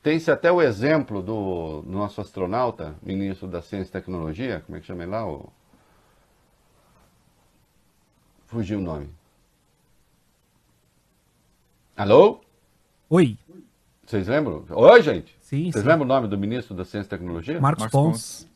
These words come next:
Speaker 2: nosso
Speaker 1: Marcos Pontes.
Speaker 2: astronauta.
Speaker 1: Vocês estavam me ouvindo?
Speaker 2: Sim.
Speaker 1: Hum. Eu tô tão sonolento assim? <laughs> O, o Marcos Pontes, ele, ele hoje tem quatorze mil do salário cortado. Caso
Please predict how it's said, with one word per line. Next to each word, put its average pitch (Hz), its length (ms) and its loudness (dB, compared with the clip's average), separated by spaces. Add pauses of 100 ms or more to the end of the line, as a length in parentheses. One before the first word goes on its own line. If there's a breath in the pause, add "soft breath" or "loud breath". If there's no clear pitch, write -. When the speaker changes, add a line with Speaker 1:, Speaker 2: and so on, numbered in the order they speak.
(100)
Speaker 2:
nosso 131 100 -10
Speaker 1:
Marcos 110 240 -4
Pontes. 101 200 -4
Speaker 2:
astronauta. 120 380 -10 (260)
Speaker 1:
Vocês 185 160 -6
estavam 147 220 0
me 95 80 -4
ouvindo? 143 360 -8
Speaker 2:
Sim. 147 280 -2 (680)
Speaker 1:
Hum. 95 160 -8 (240)
Eu 101 120 -6
tô 113 140 -4
tão 120 160 -4
sonolento 92 520 -6
assim? 151 280 -12 (220)
<laughs> - 1040 -8 (1120 soft breath)
O, 123 920 8
o 131 80 -2
Marcos 151 400 0
Pontes, 170 480 -2
ele, 175 140 2 (160)
ele 143 280 2
hoje 143 380 6
tem 135 180 -4
quatorze 170 560 2
mil 156 200 2
do 151 100 -6
salário 151 380 -2
cortado. 92 680 0 (1400)
Caso 120 680 6